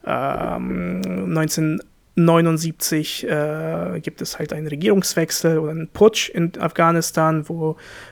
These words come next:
ähm, sowjetunionsfreundliche Menschen an die Macht kommen und, äh, die Sowjetunion un-, möchte sie unterstützen. Äh, und wie es sich gehört im Kalten Krieg, äh, muss die andere Seite,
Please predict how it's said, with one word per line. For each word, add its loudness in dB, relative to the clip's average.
ähm, -2
sowjetunionsfreundliche 0
Menschen -2
an 0
die -6
Macht 0
kommen 4
und, 6
äh, 2
die -4
Sowjetunion 2
un-, -2
möchte 2
sie -2
unterstützen. 6
Äh, 10
und -2
wie 4
es 6
sich 0
gehört 6
im 4
Kalten 4
Krieg, 2
äh, 10
muss 4
die 2
andere 8
Seite, 6